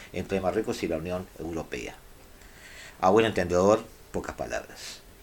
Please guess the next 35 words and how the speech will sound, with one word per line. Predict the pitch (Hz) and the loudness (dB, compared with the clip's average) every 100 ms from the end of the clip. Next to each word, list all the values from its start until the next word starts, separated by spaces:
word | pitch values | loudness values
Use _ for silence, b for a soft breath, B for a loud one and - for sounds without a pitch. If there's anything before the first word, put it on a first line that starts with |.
| B B B B B | B B B B B
En | 147 | 6
la | 185 | 6
actualidad | 190 190 135 135 - | 6 6 8 8 6
puede | 160 156 | 6 6
decirse | - 160 165 147 | 6 4 4 4
que | 135 | 4
Marruecos | 139 123 127 131 131 | 2 2 0 -2 2
abandonó | 117 107 101 104 131 139 | 4 4 4 0 4 6
desde | 120 110 | 6 6
hace | 113 - 101 | 4 2 2
ya | 123 | 4
algún | 123 123 110 | 4 2 2
tiempo | 170 165 98 92 | 2 2 2 0
la | 85 | 2
vieja | 107 113 | 2 4
idea | 107 107 117 | 6 8 8
del | 107 87 | 6 4
desarrollo | 92 92 92 117 120 | 0 0 2 2 4
de | 107 | 4
las | 87 | 2
relaciones | 87 85 - 110 107 | 0 -2 0 -2 -2
entre | 90 85 | -6 -6
los | 82 | -2
países | 90 98 95 | -2 -2 -2
del | 87 | 0
Magreb, | 98 147 147 - - - - - B B B B B | 4 6 6 4 -12 -20 -20 -20 B B B B B
Argelia, | - 123 113 104 92 | -2 4 4 4 2
Libia, | 107 113 110 | 0 0 0
Mauritania, | 90 80 82 95 113 113 101 | -2 -4 -2 4 4 4 0
Marruecos, | 82 104 110 107 107 | 0 4 4 4 -2
el | 82 | -2
Sahara | 85 95 | 0 2
Occidental | 98 87 82 80 104 110 - | 0 -2 -8 2 4 4 2
y | |
Túnez, | - - 80 - | 2 2 2 -6